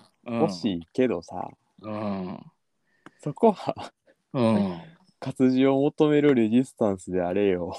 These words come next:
Speaker 1: いや、ほんま、いや、まあまあ。いや、それはやっぱ、何、その、やっぱ、いつ、何、その、言うたら、は、ちょっとこう、さ、こましてくれた感じで言うと、あれ、か-、何言ったっけ、あれ、あれ、歌詞、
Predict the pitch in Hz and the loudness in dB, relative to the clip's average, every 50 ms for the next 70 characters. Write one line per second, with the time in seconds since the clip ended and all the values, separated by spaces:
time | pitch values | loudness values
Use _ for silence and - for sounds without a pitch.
0 | - - _ - 135 120 113 101 98 92 90 90 - 104 101 104 104 101 101 98 | -16 -14 _ -6 -2 -2 -2 -2 -2 -4 -6 -6 -6 -4 -2 0 2 2 2 2
1 | 95 95 95 95 92 - - _ - 110 101 95 95 98 110 110 101 95 90 98 | 0 -2 -4 -6 -8 -10 -10 _ -2 0 0 2 2 4 4 4 4 2 0 -2
2 | 104 104 98 95 90 - - _ _ _ - - - - - - _ - 139 131 | -2 -2 -2 -2 -4 -8 -10 _ _ _ -18 -18 -16 -18 -18 -20 _ 0 0 4
3 | - 240 254 262 254 247 220 185 202 156 - - - 139 139 139 147 160 - 139 | 6 6 6 6 4 0 -4 -4 -4 -6 -6 -8 -12 -10 -10 -8 -8 -10 -10 -10
4 | 123 120 113 107 _ - _ _ _ _ _ - - _ - 160 139 117 104 - | -10 -10 -10 -12 _ -20 _ _ _ _ _ -20 -16 _ -2 -2 -2 -2 -4 -10
5 | _ _ _ _ _ _ _ _ - 147 123 - - - 123 117 107 104 107 - | _ _ _ _ _ _ _ _ -14 -14 -12 -14 -12 -10 -8 -6 -6 -6 -6 -8
6 | 117 95 95 92 92 92 90 90 82 85 - - - - 123 - - 107 95 - | -10 -12 -10 -10 -10 -10 -8 -10 -10 -8 -8 -8 -8 -8 -8 -6 -6 -6 -6 -6
7 | - - - 101 98 95 92 87 85 82 - - - 131 113 - - 151 151 143 | -10 -12 -8 -8 -6 -6 -6 -8 -10 -10 -6 -2 0 0 0 0 0 2 2 2
8 | 143 - - 156 - - 185 180 - - 113 104 95 - - _ - - 151 156 | 2 2 -2 -4 -2 0 0 0 2 2 0 0 0 -4 -10 _ -10 -8 -6 -6
9 | 160 156 170 175 196 240 233 - 240 160 117 107 - - - 170 147 113 104 107 | -4 -2 -2 0 0 0 2 4 4 4 2 0 -4 -6 -8 -8 -8 -8 -8 -10
10 | 98 - 92 - - 85 80 - - - - 104 104 92 85 - _ _ _ _ | -10 -12 -16 -20 -20 -18 -18 -18 -14 -10 -10 -8 -8 -8 -10 -12 _ _ _ _
11 | _ _ - - 170 - - - 123 101 87 - | _ _ -4 -2 -2 -2 -2 -4 -6 -6 -8 -8